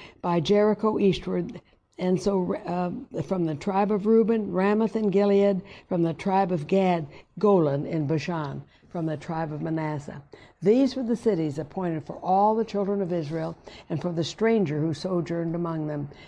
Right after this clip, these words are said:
that whoever killed any person accidentally might flee there and not die by the hand of the avenger of blood until he stood before the congregation. So then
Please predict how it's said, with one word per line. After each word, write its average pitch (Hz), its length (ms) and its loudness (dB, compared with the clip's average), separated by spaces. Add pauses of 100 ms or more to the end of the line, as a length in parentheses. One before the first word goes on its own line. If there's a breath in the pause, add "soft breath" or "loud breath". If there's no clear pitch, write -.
that 165 140 0
whoever 180 340 2
killed 165 340 -4
any 202 260 0
person 269 460 -2
accidentally 247 960 -2 (320 loud breath)
might 180 260 0
flee 254 340 4
there 147 360 -2 (100)
and 170 200 -4
not 202 280 -2
die 196 280 2
by 170 160 -2
the 151 120 -4
hand 170 260 -2
of 175 100 0
the 165 140 -2
avenger 156 440 -6
of 151 120 -8
blood 151 380 -2 (340 loud breath)
until 175 340 0
he 170 100 2
stood 185 360 -2
before 156 340 -4
the 165 100 -4
congregation. 156 960 -4 (400 loud breath)
So 202 180 0
then 220 280 2